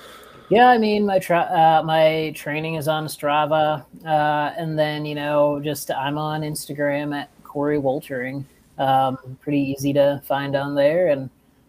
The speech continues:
yeah, I don't know. Sometimes I'm super active and sometimes I'm not. So, uh, I don't know. I like it that way. <laughs>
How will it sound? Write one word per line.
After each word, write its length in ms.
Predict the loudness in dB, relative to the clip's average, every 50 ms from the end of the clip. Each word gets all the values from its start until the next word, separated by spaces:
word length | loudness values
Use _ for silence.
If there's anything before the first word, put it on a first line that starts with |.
| _ _ _ 6
yeah, 280 | 6 6 6 6 2 -2
I 120 | 2 2 4
don't 100 | 4 4
know. 420 | 2 2 0 0 -2 -6 -10 -12 -6
Sometimes 480 | -2 -2 -2 0 0 0 -2 -2 -2 -4
I'm 100 | -6 -4
super 320 | -4 -4 -4 0 2 2
active 380 | 2 2 2 0 -2 -4 -4 -4
and 120 | -4 -4
sometimes 540 | -4 -4 -4 -2 -2 -2 -2 -2 -6 -6 -8
I'm 100 | -8 -8
not. 380 | -6 -6 -6 -6 -8 -10 -6
So, 320 | 0 2 4 4 2 0 -2 _ -20 -20 -20 -12 _ 2
uh, 540 | 4 6 8 8 8 8 6 4 4 2 0 -4 _ -2
I 80 | 0
don't 100 | 0 2
know. 220 | 0 0 -2 -4 -8 _ 2
I 120 | 4 6
like 240 | 6 6 6 4 2
it 80 | -2
that 200 | -2 -2 -2 -2
way. 240 | -2 -4 -4 -4 -6 -10 _ _ _ _ -20 -20 -2 2
<laughs> 80 | 4